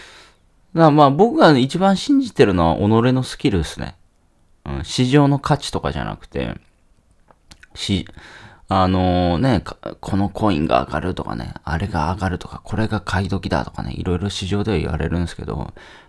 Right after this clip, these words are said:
やっぱ己のスキル、己の価値を上げるっていうのに鉄則した方が、まあ間違いないですし、ことネットビジネス、情報ビジネスに関しては全部ほぼゼロ円でできますから、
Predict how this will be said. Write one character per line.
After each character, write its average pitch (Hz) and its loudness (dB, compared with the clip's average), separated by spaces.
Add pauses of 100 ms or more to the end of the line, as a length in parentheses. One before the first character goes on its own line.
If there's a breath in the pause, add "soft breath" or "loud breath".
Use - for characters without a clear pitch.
や - -8
っ - -10
ぱ - -2
己 92 4
の 123 2
ス - -10
キ - -2
ル、 80 2
己 85 0
の 110 0
価 131 -6
値 - -6
を 87 0 (320 loud breath)
上 87 0
げ 101 2
る 110 0
っ 117 -2
て - -6
い 95 2
う 87 2
の 80 0
に 73 -2
鉄 87 -2
則 - -6
し - -10
た 139 -2
方 151 0
が、 135 -2 (760)
ま 104 -2
あ - -4
間 80 -2
違 98 -2
い - -2
な 85 -2
い 87 -2
で - -6
す - -14
し、 107 -2
こ - -4
と 98 -2
ネ 87 0
ッ 78 -2
ト 101 -4
ビ 104 -4
ジ - -4
ネ 78 -2
ス、 76 -6
情 95 0
報 104 0
ビ 110 0
ジ 101 -4
ネ 87 0
ス 78 -6
に 76 -8
関 82 -2
し - -16
て 82 -4
は 78 -2
全 107 0
部 92 2
ほ 90 0
ぼ 85 0
ゼ 85 -2
ロ 92 0
円 92 0
で 73 -4
で 71 -8
き - -12
ま 78 -2
す - -10
か - -10
ら、 50 -8